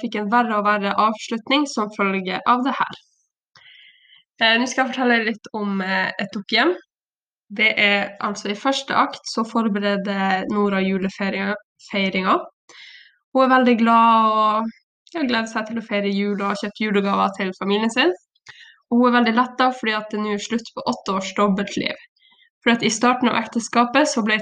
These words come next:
Torvald, altså mannen hennes, syk, og Nora, hun fikk beskjed om at hun måtte, eller at de måtte dra utenlands for at han skulle bli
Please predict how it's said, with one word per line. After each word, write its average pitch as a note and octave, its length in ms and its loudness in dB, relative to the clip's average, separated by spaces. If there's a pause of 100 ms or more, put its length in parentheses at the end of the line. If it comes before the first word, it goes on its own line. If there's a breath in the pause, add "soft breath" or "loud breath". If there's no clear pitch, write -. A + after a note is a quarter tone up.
Torvald, A3 480 0 (160)
altså G3+ 240 -4
mannen G3 240 0
hennes, F#3+ 320 -4
syk, D#4+ 240 2 (680 loud breath)
og A#3+ 120 6
Nora, C4 240 6
hun B3+ 120 2
fikk B3+ 220 -2
beskjed A#3+ 300 2
om A3 120 0
at G#3 120 -6
hun G#3 120 -4
måtte, G#3 300 -4 (640)
eller A3 180 -4
at G#3+ 100 -6
de G#3 120 2
måtte G#3 320 -2
dra A3 200 0
utenlands B3 520 2
for A3+ 120 0
at A3+ 120 -6
han G#3+ 120 -2
skulle A3+ 320 -4
bli D#4 120 4